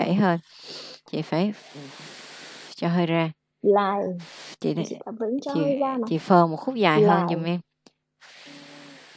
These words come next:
Speaker 2: Fly.
Speaker 1: Chị bây giờ chị phờ
Speaker 2: Fly.
Speaker 1: trước ha. Xong rồi.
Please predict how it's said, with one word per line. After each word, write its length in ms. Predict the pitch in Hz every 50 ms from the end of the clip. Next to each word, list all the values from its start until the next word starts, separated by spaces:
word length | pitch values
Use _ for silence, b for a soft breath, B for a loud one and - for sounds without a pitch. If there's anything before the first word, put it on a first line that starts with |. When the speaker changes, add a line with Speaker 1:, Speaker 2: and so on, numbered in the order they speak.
| B B B B B B B B B B _ _ _ _ _ _ _ _ -
Speaker 2:
Fly. 480 | 226 220 214 208 185 170 175 - - - _ _ _ _ _ _ _ _ _ _ _ _ _ _ _ _ - 302 _
Speaker 1:
Chị 120 | - - 170
bây 140 | 180 196
giờ 80 | 185 170 165
chị 100 | - 147
phờ 260 | - - 165 151 208
Speaker 2:
Fly. 140 | 202 196 190
Speaker 1:
trước 100 | 190 233 240
ha. 140 | 233 202 180 - _ _ _ _ - _ - B B B B B B B B B B B B B B B B B B B B B _ _ _ _ _ _ _ _ - _ _ _ _ _ _ _ _ _ _ _ _ _ _ _ _ _ _ _ _ _ _ _ _ _ _ _
Xong 240 | - - 170 180 180
rồi. 380 | 180 170 160 160 160 165 -